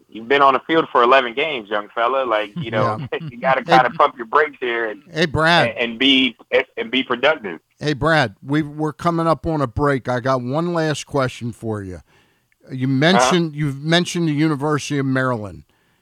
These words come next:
Speaker 2: How good is the talent base that Locksley is starting to have down there?
Speaker 1: It's phenomenal. I mean, Jalen Duncan, the, the, the left tackle is probably gonna go first,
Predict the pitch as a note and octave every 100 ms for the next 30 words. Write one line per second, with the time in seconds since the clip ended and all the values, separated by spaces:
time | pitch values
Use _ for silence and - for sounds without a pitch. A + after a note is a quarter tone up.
0 | _ - D#3+ G#3 G#3+ D#3+ F#3+ E3 D#3 A#2+
1 | B2+ C3 - D#3+ D3+ D#3+ C#3 G#2+ _ C3
2 | B2+ A2+ - - C3+ A#2+ A2+ B2 C#3 -
3 | - D3 C3+ B2 - - - C3+ C3 B2+
4 | A#2+ G#2+ A#2 A#2 G#2 G2+ G#2 G2+ F#2+ F#2+
5 | F2+ - _ _ _ _ _ _ _ _
6 | _ _ C#3+ C#3 C#3 B2+ A2+ C3 A2+ F2
7 | F#2 G2+ G#2+ G#2 G#2 C3 B2+ A2+ A#2+ A#2
8 | A2+ G#2+ G#2 F2+ G2+ G#2 G2+ G#2 A#2 -
9 | A#2+ A#2 A2+ G#2 - G#2 G#2 G2+ G2+ G2+
10 | - G#2 G2